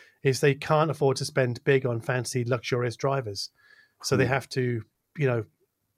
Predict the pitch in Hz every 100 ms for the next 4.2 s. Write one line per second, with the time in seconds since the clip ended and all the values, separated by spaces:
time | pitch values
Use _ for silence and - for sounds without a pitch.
0 | _ - 156 147 139 - - 208 156 165
1 | 165 147 139 135 143 131 - - - -
2 | - 156 143 151 139 - - _ _ 156
3 | 151 170 175 147 147 135 151 190 165 120
4 | 123